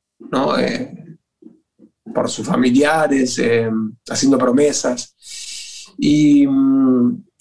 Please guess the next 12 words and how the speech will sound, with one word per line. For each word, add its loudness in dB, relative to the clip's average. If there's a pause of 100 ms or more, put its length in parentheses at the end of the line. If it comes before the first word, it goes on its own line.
(140)
y 0
bueno, 2
nada, -2
eh, -8
cerca -2
de 2
esa -6
ciudad, 0
eh, -4
eh, -8
hay, -2
hay, -8